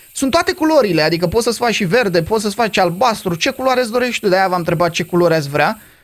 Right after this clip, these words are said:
Pentru că problema e că se duce extrem de repede vopseaua asta. Adică eu nu știu dacă o să-mi ajungă să pun și pe uși. Uite, de exemplu, asta deja mi s-a dus. Și mai am o singură cutie de vopsea, dar nu știu dacă,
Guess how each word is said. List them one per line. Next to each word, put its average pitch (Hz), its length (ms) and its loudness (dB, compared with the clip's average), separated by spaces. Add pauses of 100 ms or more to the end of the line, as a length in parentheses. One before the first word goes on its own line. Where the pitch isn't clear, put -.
(260)
Pentru 208 340 -2
că 208 520 0 (1700)
problema 277 320 0
e 427 40 -6
că - 80 -10
se 208 100 0
duce 202 220 -2
extrem 170 420 -2
de 139 60 -4
repede 139 260 -2
vopseaua 131 340 -2
asta. 143 280 -4 (520)
Adică 165 540 2 (220)
eu 190 200 2
nu 226 100 0
știu 233 120 -2
dacă 220 140 0
o 202 40 0
să-mi 202 180 0
ajungă 196 280 0
să 185 140 0
pun 196 160 -2
și 175 120 -2
pe 185 120 -2
uși. 175 560 -2 (100)
Uite, 147 220 -6
de 139 80 -2
exemplu, 160 300 -2
asta 160 160 0
deja 151 220 -2
mi 160 120 0
s-a 147 120 -2
dus. 156 360 -4 (580)
Și - 140 -8
mai 190 100 2
am 214 100 0
o 214 60 0
singură 208 360 -2
cutie 196 260 -4
de 147 80 0
vopsea, 143 340 -2
dar 180 160 0
nu 208 120 -2
știu 208 160 -8
dacă, 208 300 -2